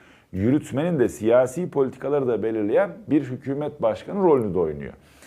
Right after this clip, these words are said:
Peki bu olayın birincisi. Başka? E, bu durumda ne oluyor değerli arkadaşlarım? Bakanları atama gol-,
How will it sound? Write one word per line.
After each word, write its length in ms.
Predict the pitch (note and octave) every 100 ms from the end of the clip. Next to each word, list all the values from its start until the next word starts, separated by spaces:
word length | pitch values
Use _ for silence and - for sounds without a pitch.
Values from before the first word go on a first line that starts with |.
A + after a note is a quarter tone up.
| - _
Peki 340 | A3 G3 - -
bu 200 | C3 G#3+
olayın 360 | F3 E3+ G#3 F3+
birincisi. 440 | C#3 A2+ - D2+ C2 _ _ - -
Başka? 640 | F#3+ G#3+ - F3+ F#3+ - _ B2+
E, 120 | D#3
bu 80 | E3+
durumda 260 | G3+ G3
ne 60 | F#3+
oluyor 300 | G#3+ G3 D#3+
değerli 180 | C#3+ C3+
arkadaşlarım? 800 | B2 A2+ A2 - G2+ C3 F#3+ - _ _ _ _ _
Bakanları 1080 | F2+ E2+ D#3 D3+ F3 F3 F3 E3+ D#3 F3+ F#3 - _ _ _ _ _ _ _ - - _ _ _ _ _ - _ A#2+
atama 440 | B2 D#3+ D#3 F3
gol-, 260 | C#3+ B2+